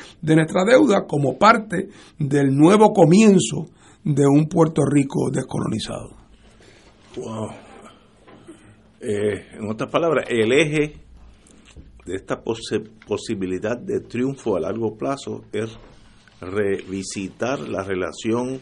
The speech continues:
Speaker 2: política con Estados
Speaker 1: Sin
Speaker 2: Unidos.
Speaker 1: duda.
Speaker 2: Tú dices, esa es el, la
Speaker 1: Sin
Speaker 2: espina
Speaker 1: duda,
Speaker 2: dorsal.
Speaker 1: sin duda alguna.
Speaker 2: Ok. Y, y eso, pues, políticamente es, eh, para dos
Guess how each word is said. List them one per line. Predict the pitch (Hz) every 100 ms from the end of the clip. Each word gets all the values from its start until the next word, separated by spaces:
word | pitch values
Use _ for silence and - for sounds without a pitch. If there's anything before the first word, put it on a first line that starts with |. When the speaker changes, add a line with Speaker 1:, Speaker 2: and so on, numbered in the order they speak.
| -
Speaker 2:
política | 110 117 123 120 113 85
con | 95
Estados | 87 87 -
Speaker 1:
Sin |
Speaker 2:
Unidos. | - - -
Speaker 1:
duda. | -
Speaker 2:
Tú | 127
dices, | 127 139 113
esa | 110 131
es | 110
el, | 92
la | 73
Speaker 1:
Sin | 107
Speaker 2:
espina | - 156 160
Speaker 1:
duda, | 143
Speaker 2:
dorsal. | 120 123
Speaker 1:
sin | 107 -
duda | - 117
alguna. | 104 - - - - -
Speaker 2:
Ok. | - - - _ _ _ _ _ _ -
Y, | - - - 76
y | 87
eso, | 90 -
pues, | - 98 -
políticamente | - 82 85 107 104 95 - 117 98 113
es, | 113 _ _ _ _ _ _ _ - - -
eh, | 80 78 - - - -
para | 87 85 -
dos | 80 107